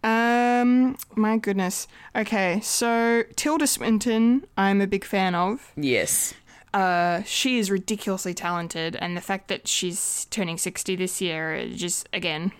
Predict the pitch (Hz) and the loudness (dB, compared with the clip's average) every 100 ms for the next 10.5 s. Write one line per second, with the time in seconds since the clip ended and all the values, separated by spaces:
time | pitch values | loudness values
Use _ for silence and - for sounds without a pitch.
0 | - 180 170 143 110 160 143 147 180 208 | -12 -4 -4 -2 -4 -4 -12 -6 -2 -2
1 | - 127 262 - 190 165 170 165 170 - | -4 -6 -2 0 0 -4 -6 -8 -6 -6
2 | - - - 151 196 - - - _ - | -8 -10 -8 -6 -6 -10 -20 -20 _ -10
3 | - - - 165 170 160 131 - - - | -6 -6 -6 -4 -4 -6 -12 -16 -20 -20
4 | - 185 165 - 196 - - - 208 190 | -12 -8 -8 -8 -16 -20 -10 -4 -2 -2
5 | 190 165 - 170 160 160 - 147 147 156 | -4 -6 -4 -4 -4 -6 -8 -8 -6 -8
6 | - - - - 160 160 156 175 - _ | -10 -14 -20 -12 -10 -8 -10 -12 -14 _
7 | _ - - 147 - - 190 180 180 175 | _ -16 -12 -10 -10 -8 -8 -4 -4 -4
8 | - - - - 302 311 311 285 285 254 | -8 -18 -16 -2 0 2 2 4 4 2
9 | 233 214 196 196 185 - 208 202 202 196 | 2 0 2 0 -2 -2 0 2 2 0
10 | - - 185 180 | -4 -4 0 0